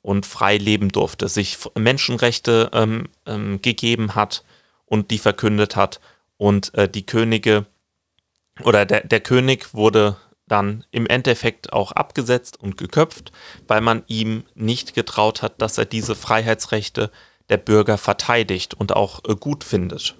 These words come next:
und auch die Menschenrechte nicht wirklich anerkennt. Das hat man dem König nicht abgenommen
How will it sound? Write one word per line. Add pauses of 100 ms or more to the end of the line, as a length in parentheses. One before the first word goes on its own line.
(580)
und
auch
die
Menschenrechte
nicht
wirklich
anerkennt. (320)
Das
hat
man
dem
König
nicht
abgenommen